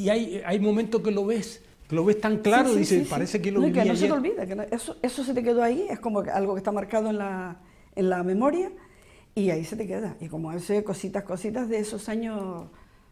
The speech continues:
Speaker 2: de pequeñita, cositas, cositas.
Speaker 1: Ahí
Speaker 2: Sí,
Speaker 1: fue, ese
Speaker 2: ¿verdad?
Speaker 1: es el primer recuerdo que tú tienes, eh, en tu infancia, o sea, uno de los, uno de
Speaker 2: Que
Speaker 1: los
Speaker 2: ahí
Speaker 1: más
Speaker 2: para atrás
Speaker 1: recuerdos.
Speaker 2: imposible, porque con
Speaker 1: No,
Speaker 2: dos
Speaker 1: después
Speaker 2: años
Speaker 1: más, pero digo yo que ese es el, por eso te dije que
Speaker 2: Sí,
Speaker 1: el
Speaker 2: sí,
Speaker 1: primer
Speaker 2: sí.
Speaker 1: recuerdo que se te viene a la cabeza es
Speaker 2: Ese,
Speaker 1: ese.
Speaker 2: eso es lo más atrás,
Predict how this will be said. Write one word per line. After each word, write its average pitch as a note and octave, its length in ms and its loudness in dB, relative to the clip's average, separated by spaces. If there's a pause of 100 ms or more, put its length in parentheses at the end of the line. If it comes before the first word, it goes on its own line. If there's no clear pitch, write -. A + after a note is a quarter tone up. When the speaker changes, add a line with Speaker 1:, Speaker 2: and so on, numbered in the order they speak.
(160)
Speaker 2:
de C3 240 -10
pequeñita, F3+ 640 -4
cositas, G3+ 400 -10
cositas. - 380 -14 (720)
Speaker 1:
Ahí D#3+ 140 -4
Speaker 2:
Sí, G3 40 -6
Speaker 1:
fue, A#3+ 60 -2
ese A#3 80 -4
Speaker 2:
¿verdad? G#3+ 160 -2
Speaker 1:
es - 20 2
el G#3 60 0
primer G3+ 280 -4
recuerdo F#3+ 380 -4
que E3+ 80 -6
tú D#3+ 140 -8
tienes, G3 320 -4
eh, - 20 -18 (640)
en D3+ 140 -2
tu D#3+ 60 -4
infancia, C#3+ 560 -4
o - 40 -16
sea, - 100 -10 (280)
uno G#3 280 10
de D#3 100 8
los, D3 220 2
uno F3 300 4
de D#3 80 4
Speaker 2:
Que D3 60 0
Speaker 1:
los D3 100 2
Speaker 2:
ahí D#3+ 120 0
Speaker 1:
más F3 80 0
Speaker 2:
para F3+ 120 2
atrás D3+ 140 0
Speaker 1:
recuerdos. D#3+ 220 0
Speaker 2:
imposible, F#3+ 440 -2
porque D#3+ 280 -4
con E3 100 -4
Speaker 1:
No, F3+ 80 4
Speaker 2:
dos E3 80 2
Speaker 1:
después - 240 0
Speaker 2:
años G2+ 120 0
Speaker 1:
más, F#3 220 6 (100)
pero F3 180 2
digo G#3+ 180 4
yo G#3+ 180 2
que F#3+ 100 -2 (180)
ese F3+ 220 0
es G3 60 2
el, A3 80 2
por F3+ 260 -6
eso G3+ 180 -2
te G3+ 120 -2
dije G#3 180 0
que D#3 60 -4
Speaker 2:
Sí, - 60 2
Speaker 1:
el C4+ 60 4
Speaker 2:
sí, - 120 2
Speaker 1:
primer G#3 160 4
Speaker 2:
sí. - 60 2
Speaker 1:
recuerdo G#3 420 2
que F3+ 80 -2
se F#3+ 100 -4
te F3 120 -4
viene G3 180 -2
a F#3 40 -2
la F3+ 120 -2
cabeza F3 260 2
es C#4+ 120 8
Speaker 2:
Ese, - 120 0
Speaker 1:
ese. B3 100 0
Speaker 2:
eso B3 180 -2
es - 20 2
lo B3 60 2
más G#3 160 0
atrás, G3 240 -6